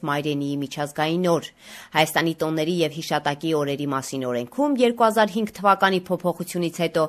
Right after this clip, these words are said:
պետական տոնացույցում փետրվարի քսանմեկը հաստատված է որպես Մայրենի լեզվի օր։ Օրվա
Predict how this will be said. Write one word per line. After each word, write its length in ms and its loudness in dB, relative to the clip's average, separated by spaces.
պետական 580 4
տոնացույցում 720 -2
փետրվարի 560 -2
քսանմեկը 560 -6
հաստատված 560 -2
է 160 -2
որպես 480 -6
Մայրենի 520 -2
լեզվի 380 -4
օր։ 300 -2
Օրվա 320 4